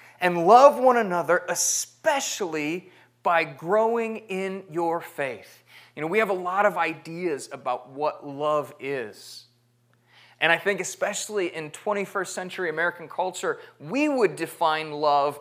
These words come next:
many times as breaking from traditional Christianity. We would say it's loving to accept someone as they are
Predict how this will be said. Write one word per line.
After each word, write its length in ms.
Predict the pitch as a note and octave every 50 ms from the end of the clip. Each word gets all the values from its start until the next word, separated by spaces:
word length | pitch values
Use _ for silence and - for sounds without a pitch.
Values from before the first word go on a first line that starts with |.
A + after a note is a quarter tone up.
| -
many 380 | C#3 E3 G3 G#3+ C4+ D#4+ D#4+ B3+
times 760 | - - C#3+ A2+ A#2 A#2 B2 C3+ D3+ E3 D#3 - - - - - _ _ _ _ _ _ _ _ _ _ _ _ _ _ _ D#3
as 180 | E3 F3 D3+
breaking 960 | D3 C3+ C3 - D#3+ D#3+ F#3 G3 A#3 B3 A#3 - F#3+ D#3+ C3+ C3 C3 C#3 - _ _ _
from 260 | _ - F3+ F3 D#3+
traditional 640 | - - F#3 D#3 C#3+ E3 D#3+ - - F3+ D#3 D3+ C#3+
Christianity. 960 | D3 - - E3 C#3+ - - - D3+ C#3 C3 C#3 C#3 C3+ B2+ G#2 G2 G#2 - _ _ _ _ _ _ _ _ _ _ _ _ _ _ _ _ _ _ _ _ _ _ _ _ _ _
We 140 | D3+ G3 A3+
would 160 | A3 G#3+ G#3+
say 240 | - A3+ A3 G#3 G3
it's 180 | F#3 F#3 F#3+ F3+
loving 680 | E3+ E3 E3+ F3+ G3 G3+ G3+ G3+ G3 G#3+ G3+ F#3+ F3
to 140 | - G3 -
accept 380 | - - - - - G3+ - -
someone 320 | - G3+ F3+ E3+ E3 E3
as 300 | B2 B2 F3 G#3 F#3 -
they 160 | G#3 G3 F#3
are 440 | A#2+ C#3 F3 F3 F3 F3 F3 E3 D#3+